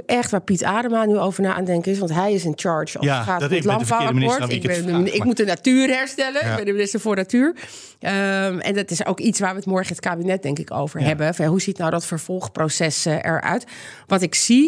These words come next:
Speaker 2: Nee,
Speaker 1: is
Speaker 2: ik kan me zo voorstellen dat je, je hebt acht maanden overlegd. Het valt helemaal uit elkaar omdat je de andere ineens iets onredelijks doet. Zo zou ik het ervaren op uw stoel. En dat je dan op een gegeven moment toch denkt: ja, we moeten even drie maanden uithuilen. En dan is het waarschijnlijk verstandig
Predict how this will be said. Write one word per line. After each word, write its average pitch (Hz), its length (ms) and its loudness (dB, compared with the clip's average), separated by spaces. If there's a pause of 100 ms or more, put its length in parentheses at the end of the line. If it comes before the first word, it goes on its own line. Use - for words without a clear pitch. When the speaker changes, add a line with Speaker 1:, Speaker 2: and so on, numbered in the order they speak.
Speaker 2:
Nee, 208 100 0
Speaker 1:
is 180 80 2
Speaker 2:
ik - 60 -2
kan 220 100 2
me 214 60 2
zo 196 80 2
voorstellen 175 340 -2
dat 165 120 0
je, 165 60 -6
je 147 60 0
hebt 131 140 -2
acht 180 200 -4
maanden 127 260 -2
overlegd. 170 680 -4
Het - 280 -4
valt 135 500 -4
helemaal 175 420 2
uit 117 100 0
elkaar 139 360 0
omdat 131 240 2
je 123 60 0
de 113 80 0
andere 143 340 0
ineens 120 260 -2
iets - 120 -2
onredelijks 123 440 0
doet. - 340 -2
Zo 107 240 0
zou 92 180 0
ik 156 80 -2
het 196 120 -4
ervaren 165 500 0
op 165 120 -2
uw 165 100 2
stoel. 190 280 -2 (880)
En 143 240 0
dat 135 160 0
je 143 60 0
dan 123 120 2
op 117 80 0
een 131 60 0
gegeven 120 200 2
moment 117 160 2
toch 165 140 2
denkt: 127 180 0
ja, 110 340 0
we - 80 -2
moeten 104 180 0
even 107 120 -4
drie 110 200 0
maanden 101 260 0
uithuilen. 101 480 0
En 101 80 -2
dan 98 160 0
is 98 80 0
het 101 120 -4
waarschijnlijk 117 500 -2
verstandig 113 680 0